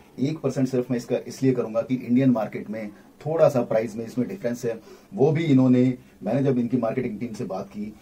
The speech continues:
तो वो भी इन्होंने समस्या <laughs> एक तरह से solve कर दी है, वो मेरे लिए ही,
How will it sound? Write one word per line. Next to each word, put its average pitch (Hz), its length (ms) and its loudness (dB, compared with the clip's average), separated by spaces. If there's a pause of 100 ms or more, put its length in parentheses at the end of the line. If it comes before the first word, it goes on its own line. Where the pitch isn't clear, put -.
(240)
तो 120 80 0
वो 123 260 2
भी 131 180 4
इन्होंने 113 320 -4
समस्या 107 460 -6 (100)
<laughs> 107 160 -2 (320)
एक 120 120 -8
तरह 110 100 -6
से 117 120 -10
solve 113 280 -2
कर 113 100 -4
दी 110 200 -2
है, 135 140 -2 (140)
वो 107 60 -8
मेरे 117 240 2
लिए 117 160 -4
ही, 127 100 0